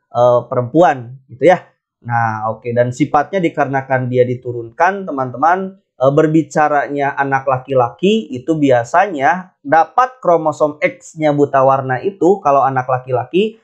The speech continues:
itunya, eh, apa, kromosom X yang buta warnanya itu dia dapat dari ibunya, teman-teman, gitu ya. Sebab laki-laki itu kan X Y ya. Nah, Y-nya dari ayah, X-nya dari ibu. Jadi kalau mau laki-laki buta warna,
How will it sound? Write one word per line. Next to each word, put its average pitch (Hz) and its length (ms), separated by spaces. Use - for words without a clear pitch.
itunya, 165 720
eh, 127 240
apa, 180 240
kromosom 139 480
X - 320
yang 139 160
buta 135 240
warnanya 127 480
itu 151 240
dia 139 160
dapat 123 400
dari 123 320
ibunya, 123 400
teman-teman, 117 480
gitu 139 160
ya. 170 60
Sebab 151 320
laki-laki 139 560
itu 160 140
kan 190 240
X 139 340
Y 165 160
ya. 175 300
Nah, 117 80
Y-nya 165 640
dari 131 300
ayah, 120 420
X-nya 175 400
dari 151 240
ibu. 143 400
Jadi 143 240
kalau 180 400
mau 151 160
laki-laki 135 560
buta 123 240
warna, 135 400